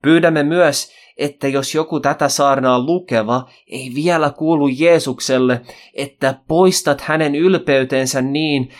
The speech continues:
että hän menisi polvilleen anoakseen sinulta anteeksi antoa synneistään.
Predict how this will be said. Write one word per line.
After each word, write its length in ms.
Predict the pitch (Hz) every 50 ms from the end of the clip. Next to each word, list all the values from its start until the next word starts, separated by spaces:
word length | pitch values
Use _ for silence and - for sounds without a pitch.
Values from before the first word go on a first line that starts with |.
| - - -
että 320 | 117 143 143 - - 139 135
hän 260 | 147 151 143 139 139
menisi 560 | 139 147 156 170 175 175 165 160 - 147 139
polvilleen 840 | - - 151 165 165 160 147 135 139 135 135 135 131 131 135 131 - -
anoakseen 800 | - 143 165 170 165 156 147 139 135 127 - - - 139 131 131
sinulta 580 | 127 - 151 151 147 147 143 139 135 127 - -
anteeksi 760 | - 147 165 170 165 151 156 147 143 135 131 - - 139 135 143
antoa 440 | 147 151 147 131 135 139 135 127
synneistään. 1120 | 123 - - 139 139 135 123 113 104 98 92 92 - - - - 95 90 90 90 - _